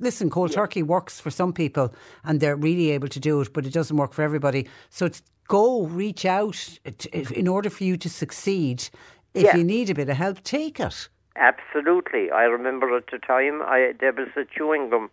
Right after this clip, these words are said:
Speaker 2: going
Speaker 1: Yeah.
Speaker 2: that, uh, I found helpful, and I used it, um, quite a lot. In fact, uh, I got a bit of stick about it because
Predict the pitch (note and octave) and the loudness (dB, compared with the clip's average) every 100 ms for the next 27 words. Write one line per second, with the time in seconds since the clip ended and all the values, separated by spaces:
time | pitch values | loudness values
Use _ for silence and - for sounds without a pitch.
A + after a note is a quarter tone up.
0 | _ - B2+ C#3 C#3+ _ - D#3+ D#3+ F3+ | _ 2 4 4 -2 _ -4 0 2 2
1 | F#3+ B2 - B2+ B2+ - B2+ - B2+ A#2+ | 4 2 4 2 2 2 0 2 0 0
2 | A2+ A#2 G#2 C#3 D3+ - C3+ C3+ C3+ C3+ | -2 -6 -4 -6 -4 -4 -2 0 0 0
3 | C3 A#2 - D3 - A#2+ B2+ C3 C3+ - | -2 -8 -8 -8 -4 -2 0 -2 -8 -4
4 | - C3+ - B2+ D3+ C#3+ - _ _ _ | 2 2 0 0 2 2 -2 _ _ _
5 | _ _ A#2 A#2 - B2+ - A#2+ A#2+ B2 | _ _ -4 -4 2 2 2 0 4 4
6 | A#2 A#2 C3 A#2+ B2+ A#2+ B2+ A#2+ B2 G2+ | 2 2 2 2 -2 -4 -2 0 0 -2
7 | A1+ - - _ - - - - C#3+ - | -6 -18 -20 _ -20 -14 -14 -6 -6 -4
8 | C#3+ A2+ G#2+ A#2+ G#2+ B2 G2+ A2+ - B2 | -2 0 4 2 2 -6 -8 -10 0 2
9 | A2 | 2